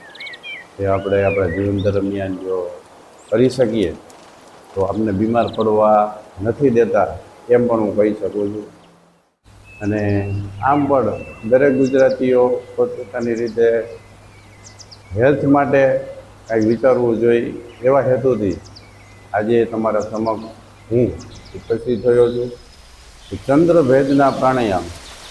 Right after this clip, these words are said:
ચંદ્રભેદના પ્રાણાયામ કઈ રીતે કરવો,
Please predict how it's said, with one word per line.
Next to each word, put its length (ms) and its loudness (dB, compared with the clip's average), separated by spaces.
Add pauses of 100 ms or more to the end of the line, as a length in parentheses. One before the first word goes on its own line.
(600)
ચંદ્રભેદના 800 0
પ્રાણાયામ 480 -6 (120)
કઈ 160 -2
રીતે 280 -6
કરવો, 380 -6